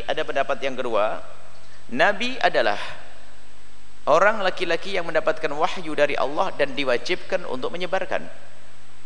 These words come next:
Sama, Rasul adalah orang yang mendapatkan wa-, laki-laki yang mendapatkan wahyu dari Allah dan diperintahkan untuk menyebarkan.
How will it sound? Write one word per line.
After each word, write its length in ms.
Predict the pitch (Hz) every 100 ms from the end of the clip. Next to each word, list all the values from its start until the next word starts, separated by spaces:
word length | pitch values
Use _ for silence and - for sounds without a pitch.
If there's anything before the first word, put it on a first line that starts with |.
| - - - -
Sama, 560 | - 151 208 151 80 - -
Rasul 400 | 147 160 220 220
adalah 460 | 147 160 151 143 -
orang 320 | 175 208 208
yang 80 | 170
mendapatkan 460 | 156 147 143 147 135
wa-, 160 | 123
laki-laki 560 | 151 156 156 185 202 175
yang 80 | 156
mendapatkan 320 | 151 131 143
wahyu 260 | 139 208 175
dari 240 | 139 131
Allah 320 | 90 135 202 220 - - - - -
dan 160 | 143 156
diperintahkan 560 | 151 139 131 175 185
untuk 160 | 180 190
menyebarkan. 480 | 202 202 220 226